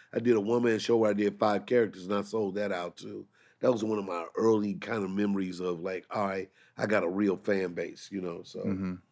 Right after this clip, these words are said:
Speaker 1: yeah.
Speaker 2: That's crazy. I always
Speaker 1: What about you?
Speaker 2: Fiend, well, I, you know, s-, s-, s-,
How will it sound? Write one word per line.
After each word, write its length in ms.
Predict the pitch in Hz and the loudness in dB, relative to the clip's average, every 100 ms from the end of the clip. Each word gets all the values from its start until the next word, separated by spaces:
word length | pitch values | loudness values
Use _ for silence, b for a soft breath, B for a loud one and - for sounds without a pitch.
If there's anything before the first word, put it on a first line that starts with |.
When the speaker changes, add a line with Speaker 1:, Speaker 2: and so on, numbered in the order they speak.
| _ _ 110 | _ _ -14
Speaker 1:
yeah. 260 | 92 92 - - _ _ _ _ _ - | -10 -8 -10 -14 _ _ _ _ _ -4
Speaker 2:
That's 140 | 110 | -4
crazy. 540 | - - 98 87 85 - - | -4 -2 -2 -4 -10 -14 4
I 60 | 143 | 10
always 240 | 175 147 - | 10 8 2
Speaker 1:
What 120 | 127 | 2
about 200 | 139 143 | 8 8
you? 320 | 131 120 98 87 _ _ _ _ _ _ _ _ _ - - | 8 4 0 -6 _ _ _ _ _ _ _ _ _ -20 0
Speaker 2:
Fiend, 380 | 147 139 127 117 | 4 6 4 4
well, 400 | 127 120 113 - | 6 6 6 2
I, 100 | - 143 - _ _ _ _ _ _ | -2 -4 -6 _ _ _ _ _ _
you 80 | 156 | -2
know, 20 | |
s-, 220 | 139 - - | -2 -4 -8
s-, 120 | - - | -14 -14
s-, 120 | - | -16